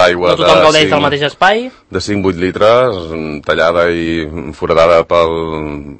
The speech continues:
Speaker 1: per la base, pot servir de recipient per cultivar-hi. L-, lo bàsic és saber, sobretot, l'orientació del nostre espai,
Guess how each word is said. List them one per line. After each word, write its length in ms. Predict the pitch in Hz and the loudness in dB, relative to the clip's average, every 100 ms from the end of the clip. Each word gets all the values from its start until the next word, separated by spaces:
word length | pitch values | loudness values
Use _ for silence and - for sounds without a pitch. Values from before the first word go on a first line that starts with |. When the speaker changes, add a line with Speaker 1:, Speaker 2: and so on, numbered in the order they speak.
| _ | _
Speaker 1:
per 120 | 76 | -4
la 100 | 82 | 0
base, 480 | 82 82 92 104 80 | 2 2 0 0 0
pot 160 | 73 | -4
servir 280 | - 76 80 | -8 -8 -4
de 80 | 92 | -4
recipient 420 | 76 - 67 71 | -4 -10 -12 -12
per 120 | - | -12
cultivar-hi. 500 | - 71 78 73 67 60 - - - - | -12 -12 -6 -6 -6 -14 -20 -20 -20 -6
L-, 160 | - 95 | -2 0
lo 140 | 98 92 | 0 2
bàsic 340 | 87 87 95 | 4 2 -2
és 100 | 101 | -4
saber, 680 | - 98 87 87 95 107 80 - | 0 2 4 4 4 2 -2 -10
sobretot, 520 | - 85 80 98 110 | -4 -2 0 0 0
l'orientació 680 | 101 80 76 69 67 - 107 | 0 0 -2 -6 -6 -4 -2
del 140 | 78 71 | -2 -4
nostre 420 | 71 - 76 73 | -8 -8 -8 -6
espai, 340 | 67 - 67 | -8 -8 -8